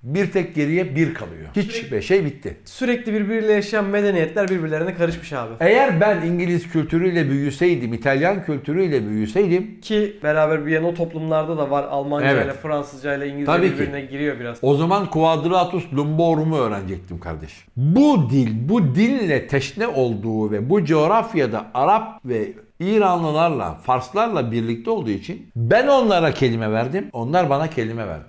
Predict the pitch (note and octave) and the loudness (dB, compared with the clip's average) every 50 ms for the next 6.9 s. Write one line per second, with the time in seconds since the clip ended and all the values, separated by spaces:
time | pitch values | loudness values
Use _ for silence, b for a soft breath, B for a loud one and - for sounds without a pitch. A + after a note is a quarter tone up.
0 | _ _ A#2+ B2 C3 - E3+ E3 F#3 G3+ A3 G#3+ F3+ D#3 D3 C3 A2+ G2+ A2+ A2+ | _ _ -6 -6 -4 0 2 2 4 4 2 2 0 0 0 0 0 -2 -4 -4
1 | G2+ G2 F#2 F#2+ E2+ E2+ E2 E2 D#2 D2+ D2+ D2 C#2 C2+ - _ _ B2 D3+ G#3+ | -6 -6 -8 -8 -8 -8 -8 -8 -10 -10 -12 -14 -16 -18 -20 _ _ -2 0 0
2 | A3 G3 F3 D#3+ D3 - D#3+ F3+ G3+ G3+ F3+ F#3 E3+ D#3 C#3 D3 D#3 D#3 C#3+ B2 | 2 2 2 0 0 0 0 0 0 2 2 2 2 2 0 0 -2 -2 -4 -4
3 | G#2+ F2 - - - - - B2 D3+ F#3 G#3+ A#3 G#3 F3+ D#3 C#3 B2 G2 - - | -6 -8 -10 -10 -12 -4 0 2 4 4 4 4 4 2 2 2 0 0 -4 -8
4 | - - - - D3 F#3 F#3+ F#3+ F3 G#3+ A3 A3 G#3+ A3 G#3 G3 G3+ F#3+ G#3 G3+ | -16 -20 -12 -6 -4 -4 -4 0 0 2 2 2 2 2 0 0 2 2 2 0
5 | F#3+ G3 G3 G3 G3+ E3 F3+ F#3 G3 G#3+ G#3 F3 F#3 G3+ G3+ - E3+ E3+ E3+ E3 | 0 0 -2 -4 -2 0 0 2 2 2 2 2 0 -2 -4 -2 -2 -2 0 -2
6 | E3 - E3+ E3 E3+ E3+ F3+ E3+ D#3+ C#3+ E3+ D#3+ D3+ - D#3 D3+ E3+ G#3 | -4 -2 -2 -2 -2 -2 -2 -2 0 0 0 -2 -2 -4 -4 -4 -4 -4